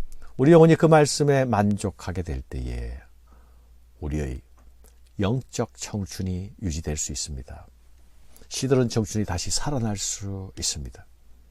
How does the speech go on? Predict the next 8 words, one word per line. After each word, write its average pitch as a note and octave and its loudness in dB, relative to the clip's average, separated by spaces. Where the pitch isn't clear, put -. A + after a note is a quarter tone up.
사랑하는 F#2+ 0
여러분, F#2 -2
하나님은 C3 -2
우리에게 E2 -2
자신이 C3+ -4
어떤 D3+ 0
분이신지를 G#2 -4
알리셨습니다. F2+ -6